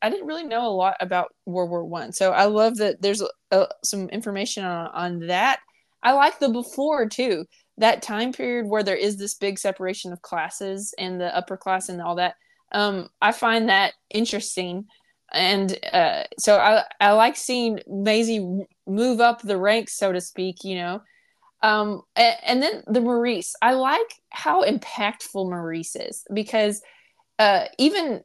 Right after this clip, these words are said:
even before Maisie was in the picture, he impacted Lady Rowan 'cause they were friends, but to, to grow herself,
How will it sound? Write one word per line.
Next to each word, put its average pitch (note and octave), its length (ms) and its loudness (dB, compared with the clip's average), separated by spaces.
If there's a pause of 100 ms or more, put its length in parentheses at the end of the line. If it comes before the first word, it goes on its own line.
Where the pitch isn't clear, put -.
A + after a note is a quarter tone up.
even F4 300 2
before A#3 360 2
Maisie G3+ 340 0
was F#3 120 0
in F#3 120 -4
the F3 80 -6
picture, F#3 540 -4
he D4+ 300 0
impacted G#3 500 0
Lady F#3+ 260 2
Rowan F3 400 -2
'cause A3 180 -4
they A#3 120 4
were F#4+ 140 0
friends, G3+ 580 -4 (460)
but A3 260 4 (100)
to, B3+ 320 2 (220)
to A3+ 240 0
grow G#3 480 4
herself, - 560 -6